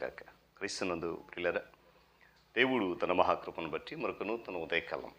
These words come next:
వేకువని రీతిగా ఆయన పాద సముఖంలో ఉండి ఆయన నామాన్ని స్తుతించి, ఘనపరచి, ఆరాధన చేసేటువంటి చక్కటి ధన్యత మనందరికీ అనుగ్రహించారు. అందును బట్టి ప్రభు పరిశుద్ధ ఘననామానికి శ్రేష్టమైన నా-, ఆయన నామములో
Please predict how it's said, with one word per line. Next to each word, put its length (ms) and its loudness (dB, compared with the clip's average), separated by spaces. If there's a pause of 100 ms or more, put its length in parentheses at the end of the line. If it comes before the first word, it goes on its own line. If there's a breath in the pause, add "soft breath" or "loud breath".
(260)
వేకువని 360 -2 (100)
రీతిగా 360 -2
ఆయన 120 2
పాద 320 2
సముఖంలో 600 -8
ఉండి 260 -6 (800 soft breath)
ఆయన 60 2
నామాన్ని 480 4
స్తుతించి, 600 -2
ఘనపరచి, 760 0
ఆరాధన 540 8
చేసేటువంటి 440 -6
చక్కటి 380 -6
ధన్యత 460 -4
మనందరికీ 720 -4
అనుగ్రహించారు. 680 -8
అందును 180 -8
బట్టి 320 -8 (800 loud breath)
ప్రభు 220 -2
పరిశుద్ధ 400 4
ఘననామానికి 840 4
శ్రేష్టమైన 640 2
నా-, 360 0
ఆయన 140 0
నామములో 580 0